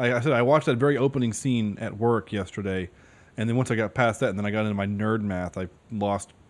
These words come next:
time and didn't have a chance to do it. So when I came home after putting the kids to bed, and, um, I, I threw the movie on,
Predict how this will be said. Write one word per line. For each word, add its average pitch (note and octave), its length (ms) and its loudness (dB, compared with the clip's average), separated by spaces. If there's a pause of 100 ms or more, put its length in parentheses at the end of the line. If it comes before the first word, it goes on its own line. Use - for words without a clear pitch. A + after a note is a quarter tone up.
(220)
time G2 400 -2
and F2+ 80 -8
didn't F#2+ 160 -8
have F#2+ 160 -8
a - 40 -20
chance G#2+ 280 -6
to G2 100 -6
do A2+ 160 -2
it. - 80 -6 (280)
So D3 100 -2
when C3+ 60 4
I B2+ 40 -2
came A#2+ 220 -2
home D3 380 4 (440)
after C3 300 0
putting C#3+ 220 0
the B2 80 0
kids E3 240 -2
to C#3+ 60 -6
bed, B2 280 2
and, G2 180 -2 (1600)
um, A2+ 280 0
I, A#2 300 -2
I A#2+ 40 0
threw B2+ 200 -2
the A#2+ 80 0
movie D#3 300 2
on, G#2 280 -2